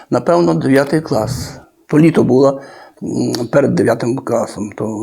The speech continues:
значить, між восьмим і дев'ятим. То був, певно, шістдесят восьмий рік. І ми, е, утворили організацію з такою назвою, е, так, е, наслідуючи справу, яка була в Івано-Франківську, справу,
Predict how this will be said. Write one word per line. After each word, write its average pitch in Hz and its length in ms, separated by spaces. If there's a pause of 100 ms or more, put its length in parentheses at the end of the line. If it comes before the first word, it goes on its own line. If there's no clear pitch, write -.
(220)
значить, 127 240
між 135 140
восьмим 127 300
і 131 40
дев'ятим. 117 460 (520)
То 135 140
був, 127 280
певно, 131 280
шістдесят - 360
восьмий 123 400
рік. - 320 (1200)
І 131 40
ми, 147 100
е, 135 380
утворили 151 600
організацію 156 460
з - 40
такою 151 300
назвою, 151 680
е, 139 400
так, 139 420
е, 135 40
наслідуючи 151 960 (380)
справу, 147 600
яка 131 240
була 139 200
в 131 60
Івано-Франківську, 135 920 (220)
справу, 131 560